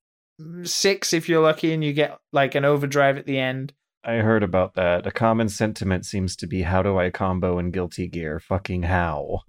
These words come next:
Speaker 1: Yeah, so in this one, it's definitely a bit more difficult to be doing long string combos. You can do, like, two or three. I played Chip Zanoff most of the time. He's this freaking wicked ninja, and he has this great, like, three string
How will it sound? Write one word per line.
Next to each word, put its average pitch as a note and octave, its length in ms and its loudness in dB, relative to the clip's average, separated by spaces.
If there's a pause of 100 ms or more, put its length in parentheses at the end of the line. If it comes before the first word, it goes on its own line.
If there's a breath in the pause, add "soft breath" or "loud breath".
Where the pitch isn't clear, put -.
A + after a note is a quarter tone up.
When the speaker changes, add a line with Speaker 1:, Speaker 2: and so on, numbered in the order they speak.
(220)
Speaker 1:
Yeah, D3+ 500 6
so E3 300 4
in D#3+ 80 4
this G3 180 4
one, F#3 180 6
it's C#3+ 220 0
definitely D3+ 720 4
a B2+ 180 2
bit D3 180 2
more C#3+ 140 2
difficult C3+ 420 -2
to C3 60 -10
be B2+ 120 -4
doing B2+ 360 -2
long B2+ 240 -2
string B2+ 280 -6
combos. A#2+ 340 0
You B2+ 140 -4
can C3 80 -6
do, B2+ 200 2
like, A#2+ 220 0
two D#3 180 2
or C#3+ 60 4
three. C#3+ 220 2
I E3+ 140 4
played F3+ 260 2
Chip F#3+ 240 2
Zanoff E3 460 2
most E3 260 0
of E3+ 80 2
the E3+ 80 -4
time. F3+ 300 2
He's D3+ 140 0
this C#3 160 0
freaking D3 520 -2
wicked D3+ 380 -4
ninja, D#3+ 500 2
and D3 100 0
he D3 120 2
has D3+ 180 2
this D3 180 2
great, D3+ 480 2 (300)
like, C3+ 460 2 (380)
three D#3+ 280 4
string D#3 520 0